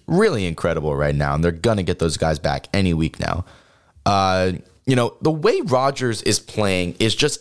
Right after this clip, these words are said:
effortless with a broken toe. I mean, he, he is hobbling on nine, nine toes right now, and he's effortlessly, I mean, the, the pass to Davante Adams before the half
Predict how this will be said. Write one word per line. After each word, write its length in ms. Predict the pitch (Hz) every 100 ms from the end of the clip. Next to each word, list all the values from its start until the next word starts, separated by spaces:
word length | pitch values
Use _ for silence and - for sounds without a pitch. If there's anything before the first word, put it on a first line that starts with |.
| -
effortless 720 | 117 - 98 - 80 69 - - _ -
with 280 | 110 143 -
a 60 |
broken 380 | 95 104 95 82
toe. 320 | - - - - _ -
I 80 | 117
mean, 140 | 117
he, 400 | 107 135 190 202 - - - _ -
he 200 | 180 196
is 100 | 165
hobbling 340 | 156 139 135
on 160 | 117 101
nine, 360 | 110 147 151
nine 320 | - 110 156 160
toes 320 | 143 131 110
right 160 | 98
now, 340 | 90 85 82 85 - -
and 140 | 120 120
he's 180 | 110 -
effortlessly, 720 | 131 135 139 131 120 120 110 - -
I 40 |
mean, 180 | 147 147
the, 80 | 151
the 160 | 156
pass 340 | - 165 214 -
to 100 | 180
Davante 380 | 139 135 127 123
Adams 240 | 120 113
before 300 | 104 - 107
the 120 | 98 -
half 360 | 90 78 -